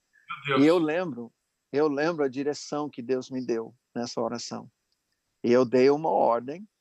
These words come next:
Speaker 2: e foi nesse dia que eu aprendi que nós temos autoridade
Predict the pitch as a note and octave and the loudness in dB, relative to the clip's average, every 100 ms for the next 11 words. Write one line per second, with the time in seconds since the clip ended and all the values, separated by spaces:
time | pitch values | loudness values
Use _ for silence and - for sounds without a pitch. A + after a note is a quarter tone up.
0 | _ A#2+ - A#2+ A#2+ B2+ C#3+ F3+ B2 D#3 | _ -20 -10 -6 -4 -4 -4 -6 0 0
1 | D#3 D3+ C#3 C#3 E3 F#3 C#3 G#2+ D3 F#3+ | 0 0 0 0 -4 -6 -8 -4 -4 -4
2 | G#3 _ _ _ _ _ C3+ C3 C3+ C3+ | -12 _ _ _ _ _ -2 0 0 0
3 | C3+ C#3+ C#3+ C#3+ C3+ D#3 C3 A2 A2+ B2 | -2 -2 0 0 2 0 -2 0 0 0
4 | D3 F#3 | -4 -14